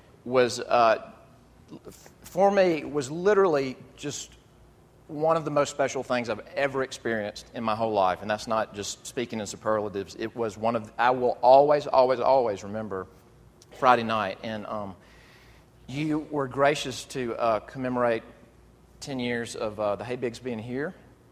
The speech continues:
and of pastoring. And, uh, and I was telling Jake and Tim this morning, when we prayed beforehand, I, I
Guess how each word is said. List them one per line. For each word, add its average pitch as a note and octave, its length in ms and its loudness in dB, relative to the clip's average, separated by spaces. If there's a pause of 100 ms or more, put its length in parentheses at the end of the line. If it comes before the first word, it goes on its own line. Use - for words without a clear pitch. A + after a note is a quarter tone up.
(440)
and A#2 140 -4
of G#2+ 100 -10
pastoring. A#2 760 0
And, A2+ 180 -4
uh, G#2+ 160 0
and - 80 -6
I A2+ 60 -2
was A2 80 -6
telling A#2+ 300 -4
Jake A#2+ 260 0
and G#2 80 -10
Tim B2 180 -4
this A#2 140 -10
morning, A2 340 -6 (880)
when D3 80 -6
we E3 60 0
prayed F#3 280 4
beforehand, D3+ 540 4
I, C3 180 4 (120)
I B2 120 2